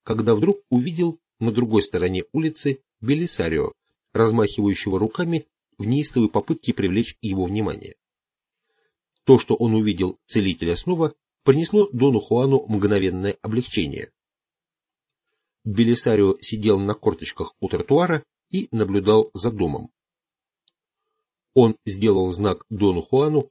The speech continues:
оставаться на месте. Через мучительно долгий промежуток времени Белисарио прополз несколько шагов на четвереньках по направлению к Дону Хуану, затем снова сел на корточки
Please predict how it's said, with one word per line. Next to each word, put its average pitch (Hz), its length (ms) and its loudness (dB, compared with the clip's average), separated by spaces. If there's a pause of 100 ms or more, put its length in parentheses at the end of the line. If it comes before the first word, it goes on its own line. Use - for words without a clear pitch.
(160)
оставаться 110 560 -2
на 113 120 -2
месте. 80 380 -8 (2000)
Через 104 300 2
мучительно 92 600 -4
долгий 87 360 0
промежуток 85 640 -6
времени 147 480 -2 (420)
Белисарио 143 800 0
прополз 156 560 -2
несколько 123 480 -4
шагов 127 460 -2 (200)
на 107 100 -2
четвереньках 113 680 -2
по 90 80 -2
направлению 131 640 -2
к 110 160 -2
Дону 95 220 0
Хуану, 98 480 -2 (380)
затем 110 400 0 (260)
снова 156 340 -2
сел - 380 0
на 98 120 -6
корточки - 640 -4